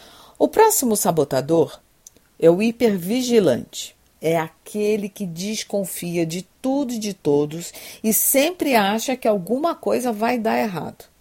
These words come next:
Ele tá em constante alerta.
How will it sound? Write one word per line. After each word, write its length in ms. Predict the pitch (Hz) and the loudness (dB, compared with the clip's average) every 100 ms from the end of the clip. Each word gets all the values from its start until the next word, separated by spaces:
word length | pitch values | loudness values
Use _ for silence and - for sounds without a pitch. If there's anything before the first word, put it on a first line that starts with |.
| _ _ _ _ _ _ _ _ _ _ _ - 208 | _ _ _ _ _ _ _ _ _ _ _ -20 2
Ele 160 | 226 240 | 2 4
tá 140 | 254 | 0
em 120 | 262 | -2
constante 640 | 254 247 - - 277 277 | 0 0 0 -4 -4 -2
alerta. 580 | 226 170 107 - - - | -4 -4 -6 -10 -16 -18